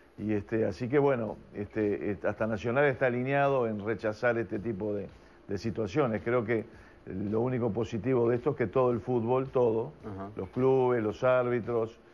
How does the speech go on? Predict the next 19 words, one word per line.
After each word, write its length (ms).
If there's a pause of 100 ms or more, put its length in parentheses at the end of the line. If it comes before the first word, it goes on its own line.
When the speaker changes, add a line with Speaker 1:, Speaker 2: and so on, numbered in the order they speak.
(240)
Speaker 1:
este, 440
la 100
asociación, 760
todos 320
estamos 400
en 120
contra 280
de 80
este 140
tipo 340
de, 160 (540)
de 240
hechos 400 (360)
que 120
no 160
tienen 240
que 100
suceder, 540
¿no? 260